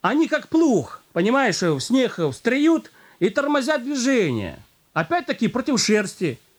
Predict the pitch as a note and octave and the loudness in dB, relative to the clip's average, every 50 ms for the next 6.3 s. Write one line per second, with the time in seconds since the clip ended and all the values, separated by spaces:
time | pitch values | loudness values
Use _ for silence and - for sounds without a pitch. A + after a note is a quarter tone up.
0 | _ _ _ _ _ _ _ _ _ _ _ C#3+ D#3 F#3 G#3+ G#3 - G#3 E3+ C3+ | _ _ _ _ _ _ _ _ _ _ _ 0 0 0 0 0 -2 -2 -2 -2
1 | A2+ G2 F#2+ E2+ - - _ _ _ _ _ _ _ _ _ A2 A2+ B2+ C#3 D3 | -2 -4 -6 -8 -12 -14 _ _ _ _ _ _ _ _ _ -4 -2 0 2 2
2 | D#3 D#3+ F3 F#3+ G3 G#3 A3 A#3 A#3+ B3 B3 G#3+ B3+ B3 B3 B3+ B3+ B3+ B3 - | 2 2 2 2 2 2 2 2 2 2 2 2 2 2 2 2 2 2 0 -4
3 | _ _ _ _ _ _ _ _ _ A#2 A#2+ D3+ B3+ D4 C#4 G3+ D#3 D3 D3+ C3+ | _ _ _ _ _ _ _ _ _ -8 -2 0 2 2 2 0 0 0 0 0
4 | B2 A#2+ F3+ G3 G3+ G#3 G3 G#3+ G#3+ G#3+ A3 G#3+ G3+ - _ _ _ - - - | 0 2 2 4 4 4 4 4 2 2 0 -2 -4 -12 _ _ _ -20 -20 -8
5 | _ D#3 A3+ B3+ A#3 G3+ F3+ D#3+ G3 A3 G#3 G3 F#3 F3+ G#3 A3+ F#3+ D#3 E3 E3 | _ 0 2 2 4 2 2 2 2 2 2 2 2 2 2 2 2 2 2 2
6 | D#3+ F3+ G3 G#3 G3 E3 | 2 4 2 2 0 -2